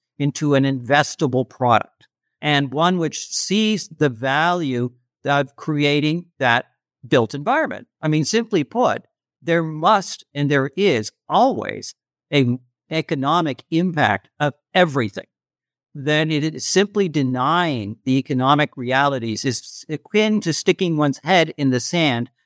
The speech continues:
and choosing not to acknowledge the social impact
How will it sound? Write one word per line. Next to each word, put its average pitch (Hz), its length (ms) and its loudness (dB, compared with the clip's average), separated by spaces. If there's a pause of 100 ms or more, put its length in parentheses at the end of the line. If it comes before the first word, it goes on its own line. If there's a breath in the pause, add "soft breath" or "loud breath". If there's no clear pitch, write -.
and 151 200 -2
choosing 160 680 0
not 151 360 0
to 180 100 -4
acknowledge 131 800 -2 (280)
the 135 360 0 (340)
social - 680 0 (140)
impact 147 600 0